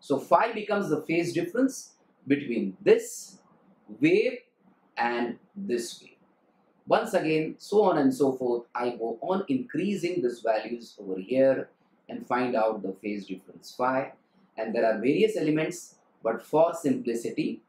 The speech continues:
we are taking only three. Here, this is going to be your resultant R. So, the magnitude of the resultant vector is given by A sine of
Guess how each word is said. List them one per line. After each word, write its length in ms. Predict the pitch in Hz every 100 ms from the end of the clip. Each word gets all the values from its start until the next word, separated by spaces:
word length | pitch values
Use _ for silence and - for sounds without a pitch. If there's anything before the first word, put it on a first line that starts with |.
| _
we 80 | 113
are 140 | 110 107
taking 360 | 101 110 107 -
only 340 | 92 90 92
three. 340 | 135 147 - - _ _ _ _
Here, 460 | - 175 233 226 143
this 140 | 190
is 140 | 202 156
going 260 | 143 131
to 100 | 131
be 80 | 120
your 280 | 120 113 104
resultant 640 | 101 101 98 - 107 110 _
R. 380 | 160 - - - _ _ _ _ _ _ - _
So, 540 | - - - 196 - - _ _ _
the 80 | -
magnitude 800 | 117 - 123 127 127 175 262 - - _ _ _ _ _ _
of 220 | 151 180 139
the 140 | 131
resultant 600 | 131 139 143 131 107 98
vector 480 | 117 - - 190 - -
is 220 | - 131 -
given 320 | 104 95 95
by 320 | - - - - _ _ _
A 340 | 294 160 415 -
sine 420 | - - 127 120
of 200 | 113